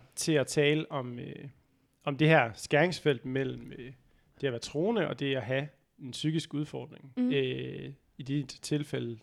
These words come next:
Speaker 1: den oplevelse, du har haft med at have spiseforstyrrelse. Øhm, men der er jo meget mere at sige om, om dit liv, eller sådan. Vil du måske bare starte med at fortælle os lidt om din opvækst, og hvornår troen blev betydningsfuld for dig, og så, øh, hvordan at, øh, den her spiseforstyrrelse kom ind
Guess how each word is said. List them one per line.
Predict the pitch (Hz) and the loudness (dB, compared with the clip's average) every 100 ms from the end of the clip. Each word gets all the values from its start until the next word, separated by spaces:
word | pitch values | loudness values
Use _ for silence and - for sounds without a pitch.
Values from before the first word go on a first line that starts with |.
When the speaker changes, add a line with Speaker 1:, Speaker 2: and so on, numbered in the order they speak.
| - | -10
Speaker 1:
den | 143 | -6
oplevelse, | 139 127 113 | -4 -4 -8
du | 110 | -6
har | 127 | -6
haft | 117 120 | -6 -8
med | 120 | -12
at | 113 | -10
have | |
spiseforstyrrelse. | 110 - 143 - - - 117 - 123 _ _ - - _ _ - | -10 -6 -6 -6 -14 -14 -14 -16 -20 _ _ -20 -20 _ _ 0
Øhm, | 147 143 127 123 - 131 120 _ _ | 4 4 2 -6 -12 -14 -18 _ _
men | - | 0
der | 143 | 4
er | |
jo | 131 | 6
meget | 139 165 | 6 8
mere | 160 | 8
at | |
sige | 151 160 170 202 - | 6 2 2 2 -2
om, | 135 123 | -4 -4
om | 147 131 | -6 -2
dit | 151 | 0
liv, | 151 196 | 2 2
eller | 143 127 | 2 -2
sådan. | 139 135 | -6 -4
Vil | |
du | 143 | -2
måske | 147 185 | -2 -2
bare | 170 156 165 160 _ _ _ _ _ _ - | 0 0 -2 -6 _ _ _ _ _ _ -16
starte | - 160 160 | 0 4 4
med | |
at | 151 | 2
fortælle | - - 175 | -2 -6 -2
os | 131 - | -4 -2
lidt | 139 | -2
om | 131 127 147 - - | -2 -4 -12 -18 -18
din | 139 - | -6 2
opvækst, | 196 180 170 - - | 2 4 2 0 -8
og | 135 | -6
hvornår | 127 147 127 | -2 0 0
troen | - - 208 143 131 _ _ | -2 0 2 2 -2 _ _
blev | - 139 | -2 -2
betydningsfuld | 131 - 175 139 - 147 | -2 -2 -2 -2 -2 -2
for | 135 | 0
dig, | 131 135 156 165 - | 2 2 2 -2 -6
og | 139 | -2
så, | 156 147 - _ _ _ _ _ - | 4 4 2 _ _ _ _ _ -2
øh, | 139 | 0
hvordan | 123 135 135 135 156 165 | 4 4 4 4 0 -4
at, | 156 131 - | -8 -8 -6
øh, | 147 | -6
den | 123 | -4
her | 135 | -4
spiseforstyrrelse | 127 151 143 - 139 127 | -4 -2 -4 -4 -6 -6
kom | 127 139 135 | -6 -4 0
ind | 147 | 0